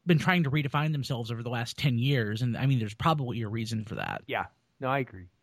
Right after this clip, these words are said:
Speaker 2: Uh, yeah, because they were, uh, they were such a big player back in the day with the bucket and, uh, uh,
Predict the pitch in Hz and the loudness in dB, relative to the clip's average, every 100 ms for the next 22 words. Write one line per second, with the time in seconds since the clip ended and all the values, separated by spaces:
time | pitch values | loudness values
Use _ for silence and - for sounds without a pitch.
0 | - - - 170 156 151 147 139 147 131 | -20 -20 -4 2 6 8 6 2 2 2
1 | 123 131 131 160 151 135 123 110 104 - | 0 -8 -6 -4 -2 -2 0 0 -2 -6
2 | 135 135 226 - 147 135 - - 143 190 | -6 -6 -8 -6 -2 -4 -4 0 6 8
3 | 127 104 95 95 113 101 101 98 92 101 | 8 4 0 0 -4 -4 -4 -4 -8 -12
4 | 98 - 113 110 120 127 131 139 - 110 | -6 2 2 4 2 4 4 2 -4 -8
5 | 98 98 95 98 90 87 95 _ - 92 | -6 -8 -6 -2 0 0 -6 _ -4 -2
6 | 90 | -2